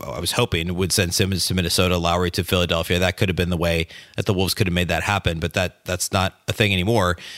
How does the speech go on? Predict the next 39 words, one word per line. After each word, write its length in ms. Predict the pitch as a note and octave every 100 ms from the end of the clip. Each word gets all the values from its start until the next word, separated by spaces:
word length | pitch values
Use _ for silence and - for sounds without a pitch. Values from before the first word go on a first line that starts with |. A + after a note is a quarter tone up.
| - - -
Duncan 280 | C3+ A#2+
Robinson 540 | G2+ G#2 A2 A2+ A#2+ G#2+
stayed 280 | - A#2+ A2
in 60 |
Miami. 520 | G#2 G2+ G#2 G#2 G2+
Torrey 300 | F#2 A2 G2+
Craig 580 | F2+ - G2+ G#2 F#2+ - -
decided 520 | G2 - F#2+ G2 F2
to 120 | G2
leave 320 | F2 F#2+ G2
Milwaukee 500 | G#2 F2 F#2 G2+ G#2
and 80 | F#2
go 100 | F#2
to 80 | E2+
Indiana, 380 | F2+ F2+ F#2 F2+
of 100 | -
course, 280 | F#2+ F2 -
or 80 |
excuse 280 | G2 - G2+
me, 120 | E2+
leave 200 | F2 G2
Phoenix 400 | - A#2+ G2+ D2+
and 100 | F#2
go 100 | F2 E2
to 80 |
Indiana. 320 | E2 E2+ E2 E2
Of 80 |
course, 220 | - F#2 -
he 80 |
played 260 | F2 F#2+ E2+
for 120 | F#2
both 220 | D#2+ E2
the 80 | -
Bucks 300 | E2+ E2+ -
and 160 | E2+ E2
the 40 |
Suns 300 | - F#2 F2+
this 220 | F2+ E2+
year. 220 | F2 D#2+